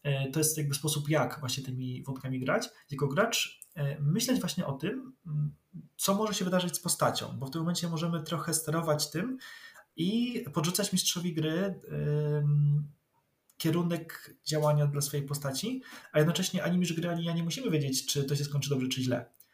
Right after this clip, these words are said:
E, to jest właśnie emocjonujące, że ja mogę dojść do jakiegoś punktu upadku i moja postać być może się odbije, a może nie, może pogrąży się jeszcze bardziej, nie? To, to jest fajne, żeby wiedzieć, że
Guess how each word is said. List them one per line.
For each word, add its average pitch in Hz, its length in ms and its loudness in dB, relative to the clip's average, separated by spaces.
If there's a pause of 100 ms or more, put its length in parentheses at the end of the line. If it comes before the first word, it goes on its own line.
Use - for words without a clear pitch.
(400)
E, 123 280 -4 (100)
to 143 80 -4
jest 139 80 2
właśnie 147 200 2
emocjonujące, 160 500 0
że 147 80 6
ja 151 140 8
mogę 147 160 6
dojść 151 160 4
do 156 60 2
jakiegoś 147 220 -2
punktu 156 260 -2
upadku 143 560 0 (560)
i 151 80 2
moja 151 140 6
postać 147 280 2
być 143 140 2
może 147 180 6
się - 120 2
odbije, 131 480 4
a 143 80 0
może 131 480 0
nie, 165 220 2
może 117 180 0
pogrąży 139 400 4
się 131 100 -6
jeszcze 113 180 -4
bardziej, 113 460 -4
nie? - 240 -10
To, 127 420 -8 (720)
to 180 60 -2
jest - 220 -4
fajne, 196 200 4
żeby 170 140 0
wiedzieć, 180 300 2
że 156 60 -2